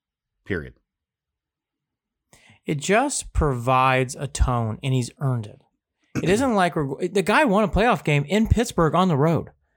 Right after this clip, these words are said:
Speaker 2: If you would have asked us back in August, I'd be like, "You gotta sign him to a contract now." So why would that have changed?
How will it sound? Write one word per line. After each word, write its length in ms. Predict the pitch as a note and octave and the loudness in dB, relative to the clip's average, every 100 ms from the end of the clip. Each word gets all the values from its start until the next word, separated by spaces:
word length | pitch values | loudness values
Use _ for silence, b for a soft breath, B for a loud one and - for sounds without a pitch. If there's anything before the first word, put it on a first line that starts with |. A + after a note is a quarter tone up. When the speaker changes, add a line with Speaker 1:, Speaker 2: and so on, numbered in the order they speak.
| _ _ _ - | _ _ _ -2
Speaker 2:
If 120 | D3+ | 2
you 140 | A3+ | 4
would 100 | F4 | 4
have 80 | A3 | 2
asked 280 | E3+ B3+ G3+ | 2 0 -2
us 80 | D3 | 0
back 220 | F3 F3+ | 0 0
in 60 | C#3+ | 0
August, 460 | G#3 D#3 B2 - - | 0 0 -4 -6 -4
I'd 100 | D#3+ | 0
be 80 | |
like, 120 | C#3+ C#3+ | 0 2
"You 80 | |
gotta 200 | C#3+ D3+ | 2 2
sign 260 | C#3+ C#3 C3 | 2 0 0
him 80 | A#2 | -2
to 120 | B2 | -2
a 60 | A2+ | -2
contract 440 | A#2 G#2+ G2 - | -4 -4 -6 -6
now." 320 | A2+ F#2+ - _ - | -6 -6 -10 _ -6
So 140 | E3+ | 0
why 200 | D#3+ A#3 | 4 4
would 120 | C4 | 2
that 100 | B3 | 2
have 100 | A3+ | 0
changed? 500 | - A3+ A#3 - - | -2 -4 -6 -10 -20